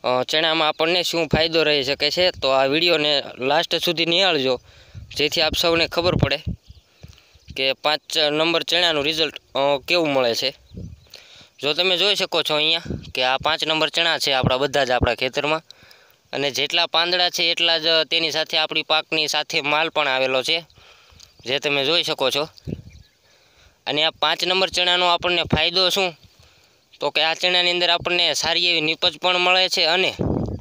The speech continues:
આ ચણાને પાણીની જરૂર પણ ઓછી પડે છે.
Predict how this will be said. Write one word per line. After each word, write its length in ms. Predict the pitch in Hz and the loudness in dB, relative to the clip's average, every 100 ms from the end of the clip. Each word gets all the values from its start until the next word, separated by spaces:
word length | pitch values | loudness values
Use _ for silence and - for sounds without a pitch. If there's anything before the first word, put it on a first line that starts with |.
| - _ - - - - | -14 _ -20 -20 -20 -10
આ 240 | - 139 151 | -2 2 2
ચણાને 400 | - 180 180 175 | 0 0 2 0
પાણીની 440 | - 170 185 180 | 0 0 2 0
જરૂર 320 | 143 147 170 | 0 0 0
પણ 200 | 254 175 | 2 0
ઓછી 460 | 180 - 165 - 165 | 0 0 0 0 -2
પડે 300 | 131 127 131 | 0 0 0
છે. 180 | 156 | 0